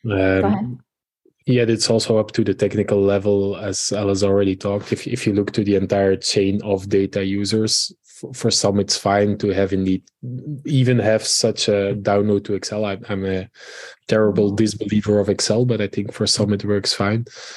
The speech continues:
Speaker 2: Um, for others, it's a reporting tool where you will interact. For others, it's a S Q L, uh, database layer. So th-, that's also something to think about as well. How, how are your people going to interact with your data?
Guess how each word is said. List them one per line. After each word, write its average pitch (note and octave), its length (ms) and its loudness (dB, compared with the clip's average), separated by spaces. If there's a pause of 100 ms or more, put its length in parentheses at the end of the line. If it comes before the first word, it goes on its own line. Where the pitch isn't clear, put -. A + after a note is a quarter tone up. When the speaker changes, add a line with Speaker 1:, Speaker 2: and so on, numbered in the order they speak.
(360)
Speaker 2:
Um, F#2+ 680 0 (200)
for G#2 320 0
others, G#2 260 2
it's G#2 220 0
a A2 40 2
reporting G#2 560 0
tool G#2+ 280 0
where G2+ 120 4
you G2+ 200 4
will G2+ 160 2
interact. G2+ 460 -2
For G2+ 280 0
others, G2 260 2
it's - 200 -4
a - 20 0
S - 140 0
Q G2+ 120 0 (100)
L, G2+ 360 2
uh, F#2+ 580 -2
database G#2 640 -2
layer. A2 320 -2
So - 180 -8
th-, - 100 -14 (480)
that's A2+ 240 0
also A2+ 200 2
something G#2 360 0 (580)
to G#2+ 360 2
think G#2+ 340 0
about G2+ 320 2
as F#2+ 160 2
well. G#2 160 2
How, G2+ 300 -2
how G#2 200 0
are G#2 80 2
your G2+ 300 0 (100)
people G#2 320 -2
going F#2+ 280 0
to G2+ 160 -6
interact G2 440 -4
with - 160 -4
your F#2+ 120 0
data? G#2 380 -2